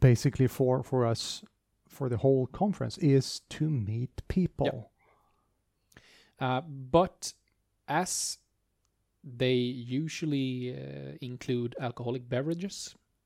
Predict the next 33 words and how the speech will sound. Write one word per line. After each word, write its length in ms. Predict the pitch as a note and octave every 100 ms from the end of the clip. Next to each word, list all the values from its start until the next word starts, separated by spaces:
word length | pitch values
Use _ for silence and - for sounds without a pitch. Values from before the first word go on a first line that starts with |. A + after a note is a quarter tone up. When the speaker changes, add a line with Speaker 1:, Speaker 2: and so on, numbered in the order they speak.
| _ _ _ _ _ _ _ _ C3+
Speaker 2:
be 120 | C#3
careful 480 | F#3+ - F#3+ F3+ C3+
with 180 | A#2+ -
that, 400 | B2 - - - - _ _
because 240 | - A#2+ A#2+
it, 120 | C3
it 160 | D3+ B2+ _ -
will 100 | A#2+
still 240 | - D#3+
be 180 | C3+ A#2+
warm 480 | A#2+ A2+ C3 F3 E3+
outside. 540 | A#2 - A2 D3+ - - _ -
Speaker 1:
Oh, 60 |
yeah, 120 | D3 A#2
yeah. 100 | G2+ - _ _ -
Speaker 2:
And 600 | C3+ C3 C3+ B2+ B2 - _ _ _ _ _ _ _ _ _ _ _ _
you 200 | C3+ A#2+
have 160 | D3 G3+
a 40 |
long 220 | G3+ G#3
day 200 | F#3+ F#3
the 100 | E3+
next 240 | E3 F3 -
day 140 | D3
as 120 | C#3+ D3
well. 280 | C3+ G#2+ - _ -
Speaker 1:
Mm. 180 | C3+ A2 _
Speaker 2:
So 200 | - C3 B2+ _ _ _ _ _ _ _ _ _ _
have 140 | - F3
a 40 |
drink 520 | F3 F3 F3 - - - _ _ _ _ _ -
if 180 | -
you, 240 | D3 C#3